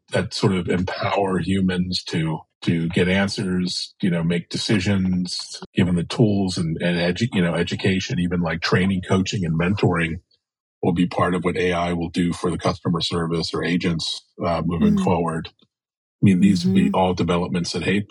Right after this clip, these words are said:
Speaker 1: that will help that, but we're, we're just, uh, there's way too much technical debt and legacy that we're stuck with at the moment.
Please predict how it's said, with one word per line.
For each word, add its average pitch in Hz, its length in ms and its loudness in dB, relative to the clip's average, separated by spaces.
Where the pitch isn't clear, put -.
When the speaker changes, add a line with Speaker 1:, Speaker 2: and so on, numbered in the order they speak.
Speaker 1:
that 87 260 -2
will 90 200 0
help 92 260 0
that, 80 380 0
but 85 200 0
we're, 95 180 2
we're 98 160 2
just, 95 360 0
uh, 90 140 0
there's 90 280 -2
way 107 220 2
too 107 160 2
much 95 260 -2
technical - 520 0
debt 87 320 2
and 85 100 -2
legacy 85 520 -2
that 85 180 -2
we're 87 100 -2
stuck - 380 -2
with 87 200 -2
at 80 120 -4
the 87 80 0
moment. 85 500 0